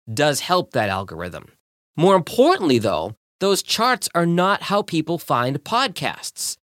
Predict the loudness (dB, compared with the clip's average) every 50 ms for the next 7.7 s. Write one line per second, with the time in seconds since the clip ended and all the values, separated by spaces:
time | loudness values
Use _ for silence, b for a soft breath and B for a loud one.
0 | _ _ -8 -6 -4 -2 0 2 2 0 0 -2 -10 -8 -4 0 0 2 2 2
1 | 0 -2 -2 -6 -10 -10 -14 -16 -16 _ -4 -2 0 0 0 -2 -2 -2 -2 -2
2 | -4 -6 -6 -6 -2 0 0 0 0 -2 -8 -8 -8 -10 _ _ _ _ _ -2
3 | 0 0 0 0 2 2 2 4 2 0 0 -2 -2 0 0 0 0 0 -2 -4
4 | -4 -4 -6 -10 _ _ -10 -6 -4 0 2 2 2 0 0 0 0 0 2 2
5 | 2 2 0 0 -2 -2 -6 _ _ _ _ -6 -4 -4 -2 0 2 2 4 4
6 | 2 0 -2 0 2 2 2 4 4 2 2 2 0 -2 0 2 2 2 0 -4
7 | -8 -10 -4 0 0 0 0 0 -4 -4 -2 -2 -2 -4